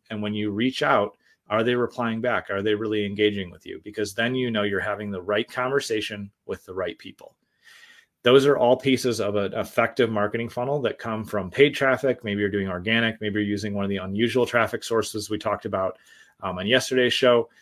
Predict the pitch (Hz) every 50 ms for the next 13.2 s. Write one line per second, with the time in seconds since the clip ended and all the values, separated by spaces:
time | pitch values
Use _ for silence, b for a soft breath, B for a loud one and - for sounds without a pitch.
0 | b b b 120 117 107 107 104 107 113 123 131 131 - - 135 135 135 131 -
1 | 117 110 110 - 107 - - - 107 107 101 - - _ _ _ _ _ _ -
2 | 107 113 113 117 117 123 120 113 113 107 107 104 107 104 104 - 101 98 92 95
3 | 104 107 127 143 147 147 139 _ - 123 98 101 104 101 - - - 98 - -
4 | 110 110 107 - - 160 165 165 165 b b b b b b b b 104 104 107
5 | 104 117 120 120 117 110 98 95 95 92 - 98 107 120 - - 143 135 131 131
6 | 131 127 - _ - 113 101 90 85 - - - 110 101 101 95 92 - _ -
7 | - 107 101 101 - - 127 123 120 - - 127 - 131 131 123 - - 123 117
8 | 117 117 110 110 107 104 - - - 107 98 98 101 92 - 113 113 117 123 135
9 | 135 143 - _ _ _ _ _ - - 104 101 - - 120 123 131 135 131 127
10 | 120 - 117 101 98 110 110 107 113 117 117 117 - - - 104 104 98 90 87
11 | 107 113 120 127 131 131 131 131 - _ - 110 104 98 - 110 117 117 117 113
12 | 110 - 107 101 107 95 95 95 - - 117 113 - - 120 107 - 123 117 -
13 | 123 120 120